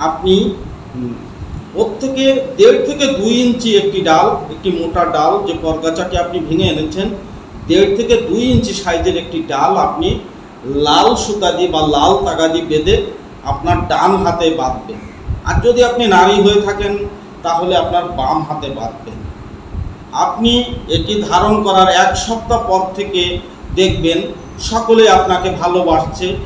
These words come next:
এবং যারা আপনাকে একসময় ঘৃণা করত, তারাও আপনাকে কাছে টেনে নিবে, আপনাকে ভালোবাসবে। এবং আপনি যদি আপনার কোনো কাঙ্ক্ষিত ব্যক্তিকে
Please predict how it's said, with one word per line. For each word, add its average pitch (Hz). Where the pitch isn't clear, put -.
এবং 226
যারা 202
আপনাকে 214
একসময় 208
ঘৃণা 214
করত, 190
তারাও 185
আপনাকে 190
কাছে 196
টেনে 185
নিবে, 185
আপনাকে 175
ভালোবাসবে। 185
এবং 190
আপনি 165
যদি 185
আপনার 190
কোনো 190
কাঙ্ক্ষিত 185
ব্যক্তিকে 190